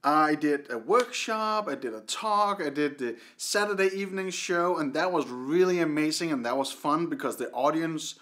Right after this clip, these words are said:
were amazing. And this year I'm gonna lean back a little bit, only do one workshop on the Saturday called Master It.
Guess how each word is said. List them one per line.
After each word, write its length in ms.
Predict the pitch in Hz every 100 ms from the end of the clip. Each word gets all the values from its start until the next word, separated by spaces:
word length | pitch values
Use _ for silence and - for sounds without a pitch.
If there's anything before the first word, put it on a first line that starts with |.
| _
were 180 | 120 123
amazing. 760 | 123 117 113 120 117 - 92 - _ _ - - - -
And 200 | 143 175
this 240 | 277 -
year 120 | 180
I'm 140 | 170 151
gonna 220 | 139 117
lean 240 | 156 220
back 240 | 190 170 156
a 40 |
little 220 | 143 139
bit, 240 | 127 131 131
only 200 | 151 160
do 160 | 151 135
one 380 | 113 160 233 214
workshop 460 | 214 - 180 175
on 140 | 160 151
the 80 | 131
Saturday 640 | - 175 165 127 131 135 - - -
called 400 | - 156 135 123
Master 500 | 120 135 170 180 -
It. 300 | 131 92 -